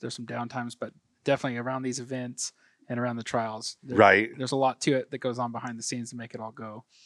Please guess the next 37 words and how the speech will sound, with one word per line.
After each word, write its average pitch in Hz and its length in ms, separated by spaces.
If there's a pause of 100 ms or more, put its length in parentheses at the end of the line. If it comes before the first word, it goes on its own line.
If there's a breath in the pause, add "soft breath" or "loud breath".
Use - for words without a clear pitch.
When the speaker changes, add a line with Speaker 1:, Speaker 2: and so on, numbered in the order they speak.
Speaker 2:
And 143 100
how 147 200
did 139 320
you 147 60
guys 139 200
pre-sell 123 400
tickets 131 360
to 135 80
this 131 200
tonight? 131 400
Speaker 1:
We 147 140
do 185 180
pre-sell, 147 420
and 123 80
then 131 80
we 127 100
also 123 600
allow 117 260
people 120 200
to 117 80
buy 113 160
at 120 100
the 123 60
door. 117 460 (120)
Speaker 2:
So - 140
how 131 180
many 123 280
you 110 100
think 107 240
are 98 60
gonna 98 180
be 95 160
here 107 160
tonight? 82 340
Speaker 1:
Uh, 247 320
we 262 220
average 151 840